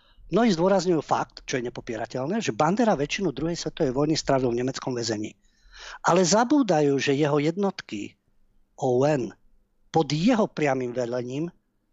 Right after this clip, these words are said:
robili očistu Lvova. Dva pogromy. V júni a v júli tisíc deväťsto štyridsať jeden.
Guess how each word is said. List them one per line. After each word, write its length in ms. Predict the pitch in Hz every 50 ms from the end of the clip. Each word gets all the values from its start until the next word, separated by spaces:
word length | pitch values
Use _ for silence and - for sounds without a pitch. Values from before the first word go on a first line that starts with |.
| _ _ _ _ _ _ _ _ _ _ _ _ -
robili 320 | 135 143 131 151 143 135
očistu 560 | 127 - 143 - - 160 - - - 147 135
Lvova. 480 | 127 120 113 131 117 107 98 78 - - _ _ _ _ _ _ _ _ _ _ _ _ _ _ _ -
Dva 160 | 127 127 151
pogromy. 640 | 160 - 147 131 123 131 113 107 110 101 92 87 - _ _ _ _ _ _ _ _ _ _ _ _ _ _ _ _ - - -
V 240 | - 123 139 143 156
júni 320 | 160 180 190 202 220 226 - -
a 80 | 151
v 160 | 147 139 156 151
júli 320 | 143 131 120 101 95 -
tisíc 320 | - 170 - 170 151 123
deväťsto 320 | 143 135 139 135 - - 143
štyridsať 560 | 127 - - - - 135 123 131 131 - 123
jeden. 400 | 110 110 107 95 101 98 90